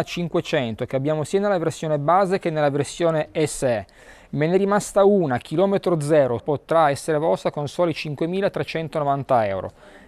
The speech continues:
E poi ancora Z seicentocinquanta R S, ce l'abbiamo in tre colorazioni, verde, rossa e nera. Ma ci soffermiamo, Enrico, fammi una bella zoomata su questa Z seicentocinquanta R S di colore verde.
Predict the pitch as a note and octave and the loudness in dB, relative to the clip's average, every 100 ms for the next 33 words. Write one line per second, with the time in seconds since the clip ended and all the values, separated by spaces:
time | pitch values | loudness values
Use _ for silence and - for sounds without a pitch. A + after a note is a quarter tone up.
0 | - - - F#3+ G3 G3+ F3 B2+ B2+ F3+ | -10 -4 2 4 4 4 6 4 4 2
1 | G3 G3+ - E3 - D#3 C#3+ F3+ G3+ F#3+ | 4 2 2 0 -2 -4 0 2 2 2
2 | E3 E3+ E3+ F3 C#3+ - - A2+ - C#3 | 2 4 4 4 4 2 -4 -4 0 0
3 | C3+ D3+ F#3 F#3 D#3+ F3 F3 F#3+ F3 - | 2 4 4 2 0 -2 2 2 2 0
4 | - F3+ D#3+ A2+ A2 G#2+ G#2+ D#3+ F3 C#3 | 0 2 2 0 -4 -8 -2 2 4 2
5 | B2+ B2+ C#3 G3 - - F3+ G3+ - - | 0 0 2 2 0 -4 0 0 -2 -8
6 | - _ E3+ D#3+ D3+ A#2+ G#2 G2+ - - | -20 _ 0 2 2 2 0 -4 -14 -20
7 | - _ B2+ D3 D3+ D3+ C#3+ - D#3+ - | -20 _ 0 4 4 2 -4 -2 0 0
8 | E3 F3+ F#3+ E3+ D#3+ E3 F3 E3 D3 D3 | 0 0 2 0 0 0 0 -2 -2 0
9 | E3 E3 C3 D3 D3+ F3+ F#3+ F3 D#3 D3+ | 2 2 0 -4 -2 -4 -2 -4 -4 -2
10 | C#3+ - C#3+ C#3 C3+ B2 B2+ E3+ F3 D3 | -2 0 0 2 2 0 0 0 0 -2
11 | C#3 - C#3+ E3 E3+ D#3 C#3 D3+ E3 - | -4 -4 -2 0 0 -2 -2 0 -2 -4
12 | C#3 - C#3+ C#3+ C3 A#2+ G#2 G2 G2+ | -6 -2 0 2 2 2 0 -4 -8